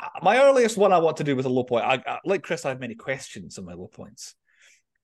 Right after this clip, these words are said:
So at the beginning, we had Katie and Becca in the house at the very start. Katie gets got and turned into what's behind Chris with her, her spooky face 'cause she had,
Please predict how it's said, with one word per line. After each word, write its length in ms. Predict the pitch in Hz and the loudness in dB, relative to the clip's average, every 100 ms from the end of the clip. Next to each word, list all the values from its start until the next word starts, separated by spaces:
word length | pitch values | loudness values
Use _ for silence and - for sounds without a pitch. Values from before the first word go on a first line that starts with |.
| _ _ _ - | _ _ _ -4
So 120 | 160 | -2
at 60 | 175 | 0
the 60 | |
beginning, 340 | 165 190 233 214 | 0 0 2 0
we 80 | |
had 100 | 180 | -2
Katie 440 | - 226 233 233 185 | -2 -2 -2 -4 -4
and 200 | 165 147 | -6 -2
Becca 440 | 156 165 143 110 110 | -2 -2 -4 -4 -4
in 80 | |
the 60 | 107 | -6
house 260 | 117 113 - | -8 -8 -12
at 60 | |
the 60 | 107 | -8
very 180 | 110 101 | -6 -6
start. 320 | - 95 - - | -10 -14 -16 -6
Katie 360 | 156 151 147 | -6 -4 -4
gets 220 | 135 120 120 | -4 -6 -2
got 300 | 127 123 - | 2 2 0
and 100 | 110 | -4
turned 220 | 123 104 | -6 -6
into 200 | 104 104 | -8 -10
what's 160 | 98 - | -16 -12
behind 260 | 113 95 | -10 -8
Chris 260 | - 110 - | -8 -8 -10
with 120 | 101 | -12
her, 240 | 95 92 - | -10 -10 -14
her 80 | - | -10
spooky 300 | - 123 127 | -8 -8 -4
face 300 | 131 120 - | -2 -2 -4
'cause 120 | 127 | -8
she 100 | 117 | -6
had, 180 | 80 | -8